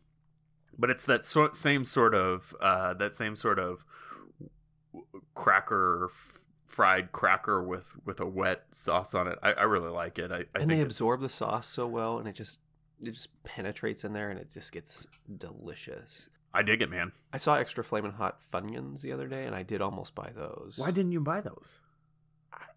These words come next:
Speaker 2: I already had Extra Flamin' Hot Cheetos. <laughs>
Speaker 1: Oh, at, at the same time?
Speaker 2: Yeah.
Speaker 1: <laughs> Okay.
Speaker 2: Not, like, in my hand, in my, in my grocery cart. I had, I had them together. Uh,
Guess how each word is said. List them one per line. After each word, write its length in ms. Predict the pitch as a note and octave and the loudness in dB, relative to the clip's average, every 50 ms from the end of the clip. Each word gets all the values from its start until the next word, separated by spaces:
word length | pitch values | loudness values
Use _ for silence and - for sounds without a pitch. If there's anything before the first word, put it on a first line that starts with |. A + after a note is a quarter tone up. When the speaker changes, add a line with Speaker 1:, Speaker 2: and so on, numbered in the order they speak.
| _ _ - | _ _ -12
Speaker 2:
I 160 | C3+ C3 B2 | -8 -6 -2
already 220 | B2 A#2+ A#2+ A2 | -2 0 0 0
had 160 | A2 A2+ G#2+ A2 | 0 -2 -2 -2
Extra 240 | A2 - - A2 | -2 -6 -6 -8
Flamin' 260 | - - A2 G#2 G2+ - | -6 -6 -6 -6 -4 -4
Hot 180 | A2 A2 A2 | -4 -4 -4
Cheetos. 680 | - - D3 C3 - - - - - - - - - - | -6 -8 -8 -8 -10 -10 -10 -8 -6 -4 -4 -4 -4 -6
<laughs> 40 | _ - - - - | _ -20 -20 -16 -12
Speaker 1:
Oh, 140 | E2+ E2+ - - - | -12 -12 -12 -10 -4
at, 140 | - G2 G2 - - E2+ - - | -4 -4 -4 -4 -10 -12 -8 -8
at 100 | F#2+ - | -10 -10
the 60 | - | -10
same 220 | - - G#2 G2 | -10 -8 -8 -8
time? 260 | - - G#2 B2 D3+ D3 - | -6 -6 -6 -6 -8 -6 2
Speaker 2:
Yeah. 280 | D#3 F#3+ E3 G#3 F3+ D#3 - - | 4 6 8 8 6 6 2 -2
Speaker 1:
<laughs> 1200 | F3 D3+ - A#3 - - - A#3 - - - - - - - - - - - - - - - - - | -4 -2 -2 -4 -4 -2 -4 -4 -4 -4 -8 -10 -8 -6 -8 -8 -8 -10 -16 -20 -20 -20 -14 -4 -4
Okay. 220 | D#3 - - - - _ _ _ _ - - - D3+ _ _ _ - | -4 -4 -4 -14 -16 _ _ _ _ -18 -14 -14 -14 _ _ _ 2
Speaker 2:
Not, 240 | C#3+ E3+ F3 - B2+ | 6 6 6 6 6
like, 140 | B2 A#2 | 4 4
in 100 | B2+ B2 | 4 2
my 100 | A#2+ A2 | 2 2
hand, 240 | G#2 G#2+ A#2+ A#2 - - | 0 0 -2 -4 -2 0
in 160 | G2 A2 B2 | 0 0 2
my, 180 | A2+ G#2+ G#2 - - | 0 0 -2 -2 -4
in 80 | A#2+ A#2 | -4 -2
my 80 | G2 | -2
grocery 400 | G2+ G2+ G#2+ A2 A2 - G#2+ G2+ | -2 0 0 -2 0 -2 -6 -8
cart. 320 | - - A2+ A2 - - _ _ - - | -6 -8 -8 -8 -8 -10 _ _ -16 -14
I 80 | A2+ | -12
had, 240 | G#2 - - - - - - - | -10 -10 -10 -10 -10 -12 -14 -12
I 60 | - | -12
had 160 | - - - | -12 -12 -12
them 180 | - - - - | -12 -12 -12 -12
together. 460 | - - - - - - F2 - - _ - - | -14 -12 -10 -10 -8 -8 -8 -8 -10 _ -10 -10
Uh, 180 | G#2+ - - | -8 -8 -10